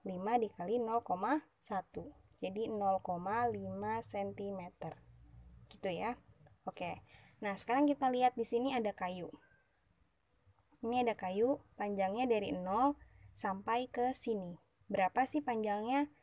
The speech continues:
Nah, pertama kita lihat dulu. Pas dia sampai di batas ini, sampai di batas ini, ini kan sebelumnya ada tiga. Berarti pasti nilainya tiga koma sekian.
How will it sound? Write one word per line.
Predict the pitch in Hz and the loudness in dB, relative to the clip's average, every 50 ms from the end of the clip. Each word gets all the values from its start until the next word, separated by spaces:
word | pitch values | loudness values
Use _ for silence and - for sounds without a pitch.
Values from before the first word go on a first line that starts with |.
| _ _ _ _ - - - | _ _ _ _ -16 -10 -8
Nah, | 190 180 175 | -8 -8 -8
pertama | - - 196 185 185 180 190 233 269 - | -10 -12 -10 -8 -6 -4 -2 -2 -2 -2
kita | - - - | -4 -4 -2
lihat | 208 208 202 202 202 | -2 0 0 0 0
dulu. | 202 233 240 240 240 233 220 - - - - _ _ _ _ _ _ - - | 2 2 4 4 4 4 2 0 -6 -18 -20 _ _ _ _ _ _ -8 -4
Pas | - 233 233 - - | 0 4 4 4 4
dia | 220 220 220 214 214 | 6 4 4 4 2
sampai | - 220 208 214 214 214 208 202 | 0 -2 -2 0 -2 -2 -2 -2
di | 202 208 208 | -4 -6 -2
batas | 196 196 190 190 - 196 202 - - - | 0 0 0 2 0 2 2 2 2 2
ini, | 190 180 175 175 180 190 254 285 285 - - _ _ _ _ _ _ _ _ _ _ _ _ _ _ _ _ _ _ _ _ - | -2 -6 -8 -8 -4 0 2 2 0 0 -4 _ _ _ _ _ _ _ _ _ _ _ _ _ _ _ _ _ _ _ _ -10
sampai | - - 208 208 208 208 202 202 | -6 -4 -4 -2 -2 -4 -4 -4
di | 202 | -4
batas | 190 185 185 - - 185 - - | -6 -6 -6 -4 0 0 2 2
ini, | 190 185 175 175 175 185 202 254 294 - - - _ _ _ - - - - - - | 0 -2 -8 -8 -8 -6 -6 -6 -6 -6 -10 -20 _ _ _ -20 -20 -20 -20 -10 -4
ini | - 233 240 269 277 | -2 0 2 2 2
kan | 302 320 311 | 2 2 4
sebelumnya | - 294 240 233 226 214 208 214 226 254 277 277 262 | 4 4 6 6 4 4 2 0 0 2 2 2 2
ada | 233 233 240 | 2 0 -2
tiga. | - 233 220 226 220 202 - - - _ - - _ _ _ _ _ - | -4 -8 -4 0 2 2 2 2 -2 _ -20 -20 _ _ _ _ _ -4
Berarti | 190 190 180 175 - - 254 269 285 | -2 -2 -2 -2 -4 -4 -4 -4 -4
pasti | - 226 - - - 277 269 | -4 -4 -2 0 0 2 0
nilainya | 254 233 208 185 185 196 220 240 240 | 0 2 0 0 0 0 -2 -4 -4
tiga | 233 - 226 208 202 214 208 202 | -4 -6 -8 -4 -2 -2 -2 -2
koma | - - 208 202 202 202 202 | -2 -2 -2 0 0 2 4
sekian. | 196 - 220 - - 226 226 220 202 196 185 185 190 - | 4 4 2 0 -6 -4 -2 -2 -2 -2 -4 -6 -8 -14